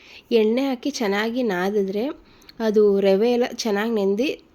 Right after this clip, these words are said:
ಒಬ್ಬಟ್ಟು ತುಂಬ ಚೆನ್ನಾಗ್ ಬರುತ್ತೆ. ಚೆನ್ನಾಗ್ ನಾದಿದಾದ್ಮೇಲೆ ಮೇಲೆ ಇನ್ನೂ ಒಂದ್ ಸ್ವಲ್ಪ ಎಣ್ಣೆ ಹಾಕ್ಬಿಟ್ಟು ನೆನೆಯೋದಕ್ಕೆ ಬಿಡೋಣ. ಇವಾಗ ಬೇಳೆನೂ ಸಹ ಬೆಂದಿದೆ. ನಾನು ನೀರು ಮತ್ತು ಬೇಳೆ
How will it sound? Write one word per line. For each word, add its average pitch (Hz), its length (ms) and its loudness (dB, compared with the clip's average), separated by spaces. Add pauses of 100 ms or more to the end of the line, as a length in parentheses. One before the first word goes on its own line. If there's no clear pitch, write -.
(140)
ಒಬ್ಬಟ್ಟು 214 380 -4
ತುಂಬ 208 300 -2
ಚೆನ್ನಾಗ್ 190 400 -4
ಬರುತ್ತೆ. 180 340 -2 (1200)
ಚೆನ್ನಾಗ್ 247 320 2
ನಾದಿದಾದ್ಮೇಲೆ 208 720 0 (160)
ಮೇಲೆ 254 260 4 (100)
ಇನ್ನೂ 226 220 2
ಒಂದ್ 226 140 -2
ಸ್ವಲ್ಪ 214 180 -2 (120)
ಎಣ್ಣೆ 196 220 -2
ಹಾಕ್ಬಿಟ್ಟು 190 380 -4 (260)
ನೆನೆಯೋದಕ್ಕೆ 220 540 2
ಬಿಡೋಣ. 185 280 2 (2000)
ಇವಾಗ 214 200 2 (220)
ಬೇಳೆನೂ 240 400 6
ಸಹ 214 140 -6 (140)
ಬೆಂದಿದೆ. 190 420 2 (320)
ನಾನು 214 180 0 (120)
ನೀರು 240 300 2
ಮತ್ತು 226 260 -2
ಬೇಳೆ 202 180 0